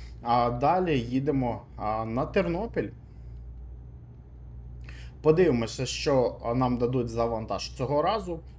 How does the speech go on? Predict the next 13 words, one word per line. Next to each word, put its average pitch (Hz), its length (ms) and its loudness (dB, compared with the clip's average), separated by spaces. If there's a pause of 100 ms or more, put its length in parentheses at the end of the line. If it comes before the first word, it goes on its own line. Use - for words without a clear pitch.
(200)
А, 110 260 2
дуже 131 440 0
цікаво, 175 560 -2
чесно 147 400 -2
кажучи, 131 600 -2
так 123 260 2
як 117 220 -2
я 117 280 2 (300)
тільки, 131 420 2 (140)
а, 120 340 6 (120)
почав 143 580 4
працювати, 135 880 2 (180)
то 151 540 6